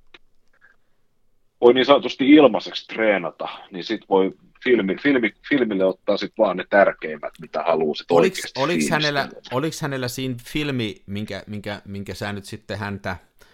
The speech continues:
Speaker 2: hänelle skannailit, niin onko se ihan kuraa vai oliko onnistunut? Oliko poika
Speaker 1: Nää on ihan onnistuneita. Tää on
Speaker 2: Mm.
Speaker 1: kuitenkin Ilfordin F P neljä plussaa ja se on se,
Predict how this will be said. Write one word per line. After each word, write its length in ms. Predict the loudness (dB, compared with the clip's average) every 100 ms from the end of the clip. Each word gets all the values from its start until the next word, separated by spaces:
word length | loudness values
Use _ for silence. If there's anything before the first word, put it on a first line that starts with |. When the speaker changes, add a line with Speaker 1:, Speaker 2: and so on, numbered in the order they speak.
| -10
Speaker 2:
hänelle 240 | -6 -6
skannailit, 560 | -6 -4 -4 -2 -6 -6
niin 100 | -8
onko 160 | -8 -6
se 200 | -4 -4
ihan 340 | -6 -8 -8
kuraa 420 | -8 -6 -4 -6
vai 180 | -6 -8
oliko 360 | -10 -10 -8 -6
onnistunut? 640 | -6 -8 -12 -20 -20 -20 -20
Oliko 280 | -20 -20 -18
poika 380 | -12 -10 -10 -8 4
Speaker 1:
Nää 160 | 8 10
on 100 | 10
ihan 180 | 10
onnistuneita. 600 | 10 8 2 -2 -2 -2 -4 -8 -20 _
Tää 100 | 4 6
on 60 |
Speaker 2:
Mm. 60 | 6
Speaker 1:
kuitenkin 520 | 4 4 0 -2 -2 -10 -20 _ _
Ilfordin 600 | 4 4 6 4 4 0
F 180 | 0 0 0
P 40 | 0
neljä 280 | 2 2 2 0
plussaa 540 | -4 -4 -2 -2 -2
ja 160 | -4 -8 -16 _ _ _ _ _ _ _ -16
se 200 | -4 -2
on 160 | 0
se, 120 | 0